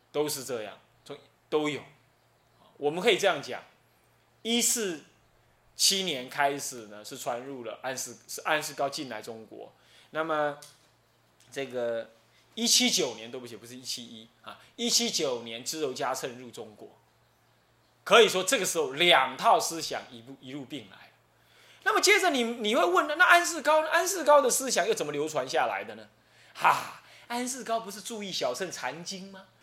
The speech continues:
禅经不是 meditation，是静坐吗？啊，静坐不是会有像，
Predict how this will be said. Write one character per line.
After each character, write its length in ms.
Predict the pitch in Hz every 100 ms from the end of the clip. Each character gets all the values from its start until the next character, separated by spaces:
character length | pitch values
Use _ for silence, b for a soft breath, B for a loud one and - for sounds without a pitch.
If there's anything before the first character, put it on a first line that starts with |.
| b
禅 240 | - 196 247
经 220 | 277 269
不 100 | 220
是 120 | 247
meditation， 680 | 196 185 185 214 233 185 165
是 80 | 208
静 320 | 254 202 175
坐 300 | 220 202 170
吗？ 180 | 165 165 B B
啊， 80 | -
静 220 | 277 285
坐 140 | 254 233
不 120 | 214
是 120 | 240 226
会 100 | 196
有 100 | 220 B B
像， 240 | - 269